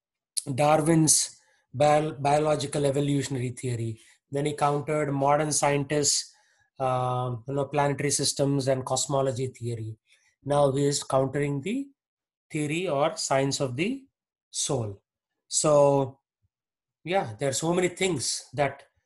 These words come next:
modern scientists claim to be a fact, but they are just theories. And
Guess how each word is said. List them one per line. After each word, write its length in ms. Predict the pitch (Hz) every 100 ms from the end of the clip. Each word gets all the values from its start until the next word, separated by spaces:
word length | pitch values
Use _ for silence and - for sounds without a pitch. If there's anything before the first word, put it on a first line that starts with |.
| _ _
modern 280 | 143 151 160
scientists 440 | 160 156 156 151
claim 300 | - 151 156
to 80 | 147
be 100 | 147
a 60 | 147
fact, 440 | - 156 196 151
but 160 | 147 131
they 80 | 151
are 100 | 139
just 300 | 165 165 -
theories. 380 | 233 220 120 - - _ _ _ _ _
And 400 | 151 165 170 160